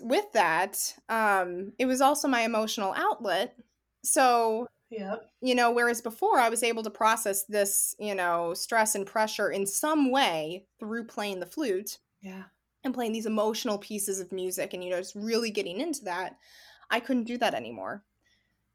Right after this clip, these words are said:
Speaker 1: And so that was the first thing. And then the second thing that became apparent to me was this whole idea of becoming an orchestral flutist was not going to
Speaker 2: <laughs>
Speaker 1: happen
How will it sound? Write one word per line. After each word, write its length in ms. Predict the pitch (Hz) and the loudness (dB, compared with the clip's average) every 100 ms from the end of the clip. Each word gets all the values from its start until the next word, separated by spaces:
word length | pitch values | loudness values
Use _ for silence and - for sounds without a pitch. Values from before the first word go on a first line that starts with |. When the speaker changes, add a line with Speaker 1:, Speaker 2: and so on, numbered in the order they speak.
| _ | _
Speaker 1:
And 800 | 233 240 220 214 214 214 220 214 _ _ _ _ _ _ | -2 2 2 2 0 -4 -6 -12 _ _ _ _ _ _
so 160 | - 240 | -4 4
that 180 | 262 294 | 4 4
was 140 | 277 | 0
the 80 | 226 | -4
first 360 | 247 262 262 - | -2 0 0 -4
thing. 320 | 170 170 - | -4 -6 -4
And 160 | 208 | 0
then 340 | 214 202 196 - | 2 2 0 -2
the 120 | 214 | -4
second 400 | 214 247 269 311 | 0 0 2 2
thing 160 | 226 185 | 0 -2
that 120 | 175 | -4
became 300 | 196 214 190 | -6 -6 -6
apparent 400 | 185 - 185 - | -6 -6 -4 -6
to 100 | - | -6
me 160 | 170 175 | -6 -6
was 300 | 165 165 - | -4 -6 -8
this 280 | 202 240 269 | -6 -4 2
whole 180 | 320 302 | 4 4
idea 500 | 254 226 190 202 220 196 | 4 0 0 0 0 -2
of 140 | 202 | -2
becoming 380 | 196 214 214 214 | -6 -4 -4 -4
an 100 | 190 | -6
orchestral 540 | 175 - 180 - 190 | -6 -4 -6 -4 -6
flutist 560 | 190 170 160 311 349 - - | -6 -8 -6 -6 -6 -14 -4
was 240 | 185 180 | -2 -2
not 280 | 185 165 - - | -6 -6 -6 -8
going 200 | 165 165 | -10 -10
to 60 | - | -6
Speaker 2:
<laughs> 0 | |
Speaker 1:
happen 440 | 156 - 117 131 | -4 -4 -6 -8